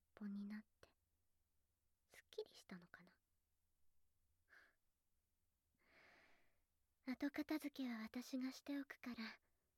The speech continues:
そのまま寝ちゃってもいいんだよ。あとは私が全部やっておくね。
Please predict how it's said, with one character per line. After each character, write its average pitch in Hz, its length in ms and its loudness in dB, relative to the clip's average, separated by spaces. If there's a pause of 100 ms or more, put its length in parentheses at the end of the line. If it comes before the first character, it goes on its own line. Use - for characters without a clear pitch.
(880)
そ 190 80 -2
の 180 120 0
ま 180 120 -4
ま 175 120 -6
寝 175 120 -8
ち - 140 -12
ゃ - 20 -10
っ - 100 -14
て - 80 -10
も 190 140 -8
い - 20 -6
い 190 40 -6 (120)
ん 202 80 -6
だ 190 80 -8
よ。 233 180 -8 (1900)
あ - 20 -12 (100)
と 175 60 -8
は 170 60 -6 (200)
私 - 300 -14
が 185 100 -10 (1080)
全 247 160 0
部 233 80 -4
や 202 80 -6
っ 196 100 -12
て 208 100 -10
お 208 60 -6
く - 220 -20
ね。 339 80 -16